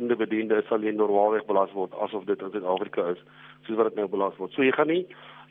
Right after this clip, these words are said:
jy gaan nie, uh, wegkom van belasting nie, maar jy gaan minder belasting betaal omdat jou geld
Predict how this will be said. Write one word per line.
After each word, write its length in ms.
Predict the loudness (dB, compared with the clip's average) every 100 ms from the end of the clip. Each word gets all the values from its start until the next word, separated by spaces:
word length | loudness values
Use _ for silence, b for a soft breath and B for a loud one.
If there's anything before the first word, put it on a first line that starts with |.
| -4
jy 100 | -2
gaan 180 | 0 2
nie, 300 | 2 2 0
uh, 100 | 2
wegkom 400 | 2 2 0 0
van 120 | 2
belasting 460 | 4 4 2 -2 -4
nie, 120 | -4 -8 -20 _ _ _ _ _ _ _ -10
maar 220 | 0 2
jy 100 | 2
gaan 200 | 0 0
minder 220 | 4 4 6
belasting 420 | 4 2 -2 -4
betaal 340 | -2 2 2
omdat 300 | 2 0 0
jou 120 | 0
geld 340 | 0 0 0